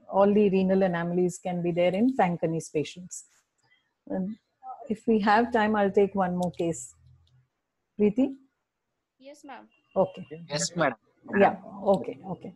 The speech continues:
Speaker 1: So this was a four-month-old male child, on, uh, male infant, only child, non-consanguineous marriage, seen by pediatrician for cough, fever, breathlessness for eight days.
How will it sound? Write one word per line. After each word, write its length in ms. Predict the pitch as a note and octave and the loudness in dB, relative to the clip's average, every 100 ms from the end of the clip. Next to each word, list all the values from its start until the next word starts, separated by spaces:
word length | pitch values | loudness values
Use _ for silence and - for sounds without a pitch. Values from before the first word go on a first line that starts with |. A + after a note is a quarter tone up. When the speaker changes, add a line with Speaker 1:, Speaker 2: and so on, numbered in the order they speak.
| _ _ - | _ _ 0
Speaker 1:
So 160 | A#3+ | 4
this 280 | G#3+ B3+ C4 | 6 4 4
was 180 | D4 C#4 | 4 6
a 80 | C#4 | 4
four-month-old 760 | B3+ G#3 A3 A3+ A#3 A3+ G#3+ | 4 4 6 4 4 4 4
male 300 | G#3+ F#3+ F#3+ | 2 0 -2
child, 340 | A3 F#3+ G3 | 0 0 0
on, 420 | G#3+ G3+ G3 G#3+ C4 | -2 -2 -2 -4 -4
uh, 140 | F3 F3+ | -2 0
male 240 | G3 G3 | 0 0
infant, 400 | F#3 F#3 G3+ G3+ | 0 -2 -4 -2
only 300 | G3 F#3+ G#3+ | 0 2 0
child, 340 | - F#3 F3 F#3+ | 2 0 0 -2
non-consanguineous 920 | F3+ F3+ F#3 F#3+ F3+ F#3 F#3 F#3 F#3+ | -4 -4 -4 -4 -4 -6 -6 -8 -6
marriage, 320 | F3 E3 G3 | -4 -4 -6
seen 280 | - A3 G#3+ | 0 2 2
by 140 | G#3 | 0
pediatrician 680 | G#3 F#3+ F3+ F#3 G3 - G3+ | -2 -4 -4 -4 -6 -6 -6
for 140 | G3+ | -6
cough, 280 | F#3+ F#3 F#3 - | -2 0 0 0
fever, 280 | G3 G3 F3+ | -2 0 0
breathlessness 680 | F3+ - F#3+ F3+ G3 F#3 | -2 -2 -4 -2 -4 -4
for 160 | - F#3 | 0 0
eight 260 | E3+ D#3+ | 0 -2
days. 340 | D#3+ F3 B3+ | -2 -2 -2